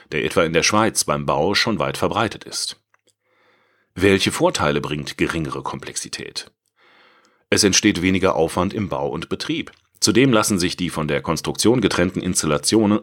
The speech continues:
einfacher sanieren oder von effizienteren, im Laufe der Lebensdauer eines Hauses zu erwartenden Systemen austauschen.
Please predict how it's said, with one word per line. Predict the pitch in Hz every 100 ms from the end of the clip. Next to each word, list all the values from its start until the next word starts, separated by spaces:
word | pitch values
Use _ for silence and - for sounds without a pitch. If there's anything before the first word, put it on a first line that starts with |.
| -
einfacher | 87 107 98 85
sanieren | 78 73 76 80 98 117
oder | - 98 123
von | 123 101
effizienteren, | - - - 107 143 64 73 -
im | -
Laufe | 71 73 78
der | 71
Lebensdauer | 78 85 78 78 76 64
eines | 65 69
Hauses | 73 76 71
zu | -
erwartenden | 62 73 98 - 73 69
Systemen | - - 78 95
austauschen. | 139 139 - - -